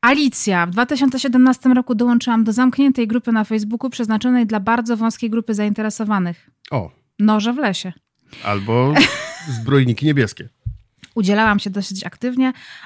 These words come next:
Speaker 1: aż któregoś razu skomentowałam post jakiegoś faceta, który zadał pytanie zahaczające o dziedzinę związaną z moim wykształceniem.
Speaker 2: Hmm.
Speaker 1: Napisałam w moim mniemaniu bardzo sensowny i merytoryczny komentarz, a on w odpowiedzi odniósł się do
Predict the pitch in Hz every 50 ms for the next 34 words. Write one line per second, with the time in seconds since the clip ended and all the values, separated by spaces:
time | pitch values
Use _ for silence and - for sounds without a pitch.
0 | - - 226 240 - - - 247 233 220 208 214 208 214 220 220 220 214 - -
1 | 226 220 220 214 - 208 208 220 214 214 208 202 - 226 214 - 208 196 - 202
2 | 208 202 - - 208 196 - 202 - - 226 - - 220 202 202 226 220 240 233
3 | - - 190 - 208 214 214 208 - 220 233 247 - - 226 - - 220 208 214
4 | 240 247 240 - 226 - 208 190 190 185 220 226 214 208 190 190 196 190 220 220
5 | 220 214 202 202 214 233 240 226 226 214 - - - 233 226 - 254 226 175 160
6 | - _ _ _ - 262 196 147 - - - - - 196 202 - 220 - 285 302
7 | 311 269 240 196 208 247 254 254 233 226 220 214 214 214 214 202 185 185 190 196
8 | 190 165 214 220 214 208 208 - - 190 190 180 - 214 202 190 196 185 - 190
9 | 190 190 190 185 - 196 190 202 - - 190 185 - 185 180 170 165 170 214 226
10 | - - 220 294 349 - 294 - - 214 208 233 214 233 240 220 220 220 208 -
11 | - 208 190 196 208 202